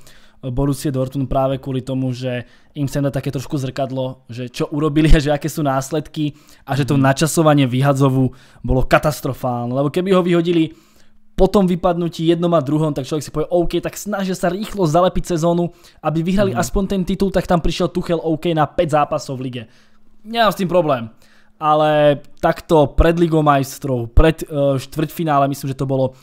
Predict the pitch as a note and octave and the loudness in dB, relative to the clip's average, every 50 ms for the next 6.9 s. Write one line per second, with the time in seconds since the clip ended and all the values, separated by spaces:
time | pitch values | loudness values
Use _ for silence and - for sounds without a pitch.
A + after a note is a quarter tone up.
0 | - - _ _ - C#3 D#3 E3+ E3+ E3 - - D3 C#3+ C3 - - C#3 C3 C3 | -20 -20 _ _ -6 -2 0 0 0 -2 -2 -2 -2 -2 0 0 0 2 2 2
1 | C3 B2 B2 A#2+ A#2+ C3 - - D3 C#3 C3+ C#3 C3 - _ - D3+ D3 C#3 C3+ | 0 0 -2 -4 -6 -10 -8 -4 0 0 0 0 -2 -4 _ 0 2 2 2 2
2 | B2+ B2+ C#3+ D3+ - - - - - - - - - _ _ - C#3+ C3+ C3+ C3+ | 0 -2 -2 -4 -4 -8 -14 -20 -20 -20 -20 -20 -20 _ _ -10 -8 -4 -4 -2
3 | C3+ C3+ C3 C3 C3 C3 C3 - - _ - _ _ _ _ _ _ _ _ _ | -2 -2 -2 -2 -4 -4 -6 -8 -14 _ -20 _ _ _ _ _ _ _ _ _
4 | _ _ _ _ _ _ _ _ - - G#3+ A#3 B3 C4 A3+ G#3 - E3+ D#3 F3 | _ _ _ _ _ _ _ _ -16 -10 -6 0 4 4 4 4 2 0 -2 -4
5 | D#3 - F#3 F3 E3+ E3+ E3+ E3 E3+ F#3 G3+ A3 B3+ B3+ A3+ A3+ A#3 A3 A3 F#3 | -2 2 2 2 2 2 0 -2 -2 -2 2 2 2 2 4 2 0 0 0 -2
6 | D#3 E3+ D#3+ - D3+ - - D3+ - - D3+ - - B2+ A#2+ A#2 G#2+ | -2 -2 -4 -4 -4 -4 -4 -6 -2 -2 -2 -2 -2 -4 -6 -4 -4